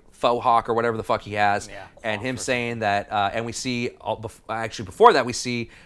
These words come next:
Speaker 1: the C M Punk, uh, R O H promo
Speaker 2: Mm-hmm.
Speaker 1: from, like, two thousand five, uh, you know, uh, saying that, uh, "I'm the devil, you know, what's the greatest trick the devil ever pulled, uh, making you think he didn't exist?"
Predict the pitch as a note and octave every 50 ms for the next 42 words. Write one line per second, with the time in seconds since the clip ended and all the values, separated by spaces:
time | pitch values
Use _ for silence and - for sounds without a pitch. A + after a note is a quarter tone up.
0 | _ _ - G2 A2 A2 A2 A2 - - - D#3 D3+ C#3 C3 B2 - - C#3 B2+
1 | B2 A#2+ A#2 - - - - - G#2+ G#2 G2+ G2 G2 F#2 - - - _ _ _
2 | - A#2 A#2 A#2 A#2 A2+ A#2 C#3 D3 C3+ - - - B2+ A#2 A2 A2 A2 G#2+ G#2
3 | G#2 G2+ - A#2 B2 A2+ G#2+ G#2 - - C3 A2 G#2+ G#2+ G#2 G#2 A2 G2+ - _
4 | - G#2+ G2 - - C#3 B2+ - A#2 A2 A2 G2 G#2+ G#2 G#2 F#2+ - - - B2+
5 | A2 A2 F#2+ F#2+ G2 F#2+ F#2+ - - - - _ _ - G2 G2 F#2 F2+ F#2 F#2+
6 | F#2+ F#2 - - F2+ - _ - A2 A2 G2+ F#2+ F2+ F2+ - - _ _ _ _
7 | - G2 G2 F#2 F2+ F2+ F2 F#2 - - _ - - - C#3+ A#2+ A2+ A2 G#2+ G#2
8 | G2+ G2 G2+ - - G#2 G2 F#2+ F#2+ F#2 F2+ F#2+ F#2+ - - _ _ _ _ _
9 | _ - A2 A#2+ B2 A#2 G2+ F2+ - B2 A#2+ A2+ F#2+ G2 F#2+ F#2 G2+ G#2 G#2 G2
10 | G2 G2 - G#2+ A#2+ - - A#2+ G#2+ - A#2+ A2+ G#2+ - B2+ G#2 - G2+ - A#2
11 | A2 A2 A2 G#2+ G#2 G#2 F#2 - - A#2 A2 G#2+ G#2+ F#2+ - - - - _ _
12 | - - F#2+ F#2+ F#2+ F#2+ F#2+ F#2+ - _ - A2+ A#2 A2 G2+ A2+ A2+ A2 F#2 -
13 | C3 A#2 G2 - G#2 G#2 A2 G2+ G2 F#2+ E2 - - A#2+ G2 - - - -